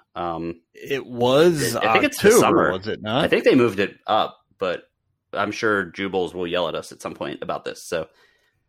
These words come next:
Speaker 1: I thought they moved it back just 'cause of all the crap going on, but, like, closer to us. But I th-, it was supposed to be October.
Speaker 2: Hmm.
Speaker 1: Number two,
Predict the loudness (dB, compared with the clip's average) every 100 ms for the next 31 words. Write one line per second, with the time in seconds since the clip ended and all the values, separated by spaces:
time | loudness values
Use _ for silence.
0 | _ -4 0 2 4 2 0 -6 -14 -20
1 | _ _ -2 -2 -4 -12 -12 -10 -10 -6
2 | -6 -6 -10 -10 -8 -8 -8 -12 _ _
3 | _ _ _ _ _ 0 0 0 -10 _
4 | _ _ -2 -2 -4 -12 -8 -10 -10 -20
5 | _ _ _ _ _ -2 0 -2 -2 -2
6 | 2 2 2 -4 -4 -6 -6 -10 -12 _
7 | _ _ _ _ _ _ _ -6 -6 -8
8 | _ _ _ _ _ _ -6 -2 -2 2
9 | 6 6 6 2